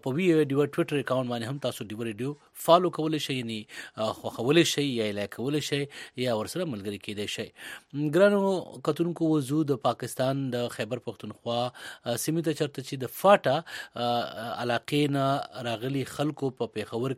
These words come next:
کې د خبري غونډې په وخت غوښتنه کړې ده چې هغو باندې اوس هم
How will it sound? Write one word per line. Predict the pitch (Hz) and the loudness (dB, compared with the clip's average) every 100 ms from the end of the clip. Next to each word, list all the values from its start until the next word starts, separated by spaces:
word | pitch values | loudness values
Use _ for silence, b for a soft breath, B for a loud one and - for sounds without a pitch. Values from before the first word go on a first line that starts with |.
| - | -6
کې | 123 127 123 | -6 -6 -6
د | 110 110 110 - - | -6 -6 -6 -10 -10
خبري | 113 131 143 | -4 -2 0
غونډې | 147 175 165 - | 2 2 2 0
په | 120 | -2
وخت | 123 - B B B | -4 -10 B B B
غوښتنه | 123 113 175 180 165 | -2 0 2 2 2
کړې | 160 156 | 2 2
ده | |
چې | 147 135 117 | 0 -2 -4
هغو | 117 117 147 | -4 2 2
باندې | 135 135 135 | 4 0 0
اوس | 131 160 | -2 -2
هم | 180 | -4